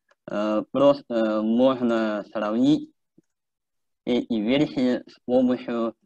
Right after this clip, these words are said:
данного функционала. Ну, здесь мы, например, по двадцать восьмому листу, где у нас там происходили изменения, вот мы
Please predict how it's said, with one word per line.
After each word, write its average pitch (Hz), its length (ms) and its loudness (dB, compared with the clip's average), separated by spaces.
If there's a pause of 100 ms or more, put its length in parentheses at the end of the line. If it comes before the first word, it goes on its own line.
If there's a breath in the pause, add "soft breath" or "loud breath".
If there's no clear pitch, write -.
(120)
данного 113 640 -2 (240)
функционала. 104 760 -4 (480)
Ну, 131 240 -2
здесь 113 380 -2 (300)
мы, 107 720 -2 (1900)
например, 113 720 0 (140)
по 120 180 0
двадцать 110 460 -4
восьмому 110 580 -4
листу, 180 680 -2
где 113 480 -2
у 110 140 0
нас 113 360 -2
там 107 240 -12
происходили 110 840 -4
изменения, 143 920 2 (2000)
вот 110 380 -2
мы 107 340 -2